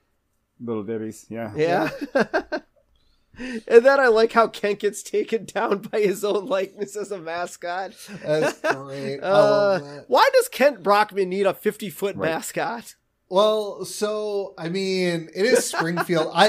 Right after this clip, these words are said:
Speaker 3: there
Speaker 2: <laughs>
Speaker 3: are, not here in Green Bay. Um, I know in Madison, Wisconsin,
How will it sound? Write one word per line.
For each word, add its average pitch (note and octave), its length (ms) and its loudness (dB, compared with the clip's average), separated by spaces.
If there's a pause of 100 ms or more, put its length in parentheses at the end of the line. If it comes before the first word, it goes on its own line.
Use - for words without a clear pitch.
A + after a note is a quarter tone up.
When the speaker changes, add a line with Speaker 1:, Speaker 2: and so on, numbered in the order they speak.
Speaker 3:
there F#3 200 0
Speaker 2:
<laughs> F#3 80 -4
Speaker 3:
are, A3+ 540 -4 (260)
not G3 220 -2
here C4+ 380 -8
in G#3 100 -8
Green F#3 340 -6
Bay. C3+ 560 -2 (540)
Um, C#3 420 -4
I D3+ 100 -4
know G#3 200 2
in D#3 200 -6
Madison, F3 840 -6
Wisconsin, G#3+ 1000 -8